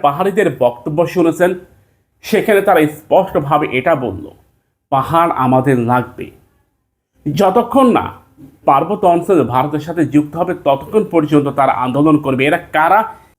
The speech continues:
প্রিয় ভাইরা, উনিশশো সাতানব্বই সালের দোসরা ডিসেম্বর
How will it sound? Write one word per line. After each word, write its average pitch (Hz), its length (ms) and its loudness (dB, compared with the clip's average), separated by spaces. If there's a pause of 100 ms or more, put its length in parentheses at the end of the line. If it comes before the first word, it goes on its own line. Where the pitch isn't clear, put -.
(180)
প্রিয় 156 180 4
ভাইরা, - 240 -14 (720)
উনিশশো 226 300 4
সাতানব্বই 233 520 0
সালের 220 460 0
দোসরা 190 380 2
ডিসেম্বর 165 520 -2